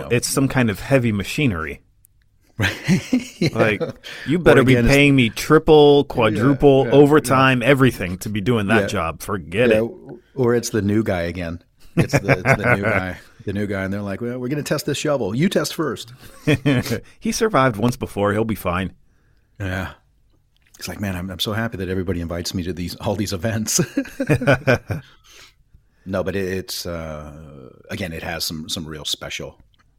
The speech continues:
Speaker 1: special things here, the, the winter time.
Speaker 2: Yeah, for sure, for sure. And what about, uh, Valentine's Day? Is there any kind of, we got that coming up tomorrow. Is there any kind of big thing
Speaker 1: Oh,
Speaker 2: that
Speaker 1: crap.
Speaker 2: Swedes do here? Or does it even exist? I mean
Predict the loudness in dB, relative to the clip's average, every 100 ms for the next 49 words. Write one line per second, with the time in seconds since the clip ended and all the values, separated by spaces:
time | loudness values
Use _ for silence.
0 | _ _ -14 -12 -14 -14 -14 -16 -18 -20
1 | -20 -18 -16 -14 -14 -16 -16 -16 -16 -20
2 | _ _ _ _ _ _ _ _ _ -20
3 | -16 -16 -16 -18 -14 -12 -12 -14 -20 -16
4 | -14 -14 -18 _ _ _ _ _ _ _
5 | _ _ _ _ _ _ _ _ _ _
6 | -6 -2 -2 0 0 2 4 4 4 4
7 | 2 2 0 -2 -4 -4 -8 -8 -12 _
8 | _ _ _ _ _ -10 -4 0 0 -2
9 | -2 0 2 2 0 -6 -8 -4 -2 -2
10 | -4 -2 -2 -2 -4 -4 0 0 -2 -6
11 | -6 -6 -6 -6 -6 -6 -8 -6 -4 -4
12 | -8 -16 _ _ _ _ _ -10 -6 -4
13 | -4 -6 -8 -8 -8 -8 -6 -6 -4 -4
14 | -4 -4 -8 -8 -8 -6 -6 -8 -8 -6
15 | -6 -6 -8 -10 -8 -10 -12